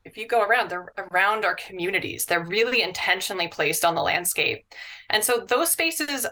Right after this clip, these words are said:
are already changed because humans live there. And so when humans are in a space, they tend to change what's going on around them. And so a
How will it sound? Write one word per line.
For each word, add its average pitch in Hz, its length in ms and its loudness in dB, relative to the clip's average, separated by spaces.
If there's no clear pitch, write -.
are 214 180 4
already 208 340 2
changed 180 520 -2
because - 320 -2
humans 190 360 -2
live 147 200 -2
there. - 320 0
And 165 160 -2
so 170 300 2
when 175 120 -4
humans 214 340 -2
are 175 120 4
in 151 80 -2
a - 20 -4
space, 320 420 2
they 233 140 0
tend 220 380 -2
to 214 220 -2
change 190 680 0
what's 208 160 0
going 185 300 2
on 156 160 4
around 147 260 0
them. - 320 -2
And 190 140 0
so 202 180 2
a 202 60 0